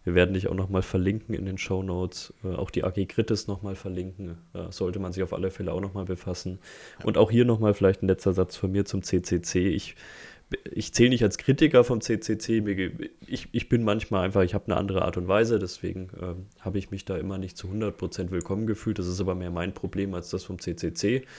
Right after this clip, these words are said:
Speaker 1: Trotzdem, ich halte es für unglaublich wichtig, was die da machen,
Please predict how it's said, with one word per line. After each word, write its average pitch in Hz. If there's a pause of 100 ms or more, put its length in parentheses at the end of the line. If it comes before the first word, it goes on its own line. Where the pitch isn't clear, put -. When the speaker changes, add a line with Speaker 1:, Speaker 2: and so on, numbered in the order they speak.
(280)
Speaker 1:
Trotzdem, 92
ich -
halte 101
es -
für -
unglaublich 95
wichtig, 95
was 92
die -
da 85
machen, 101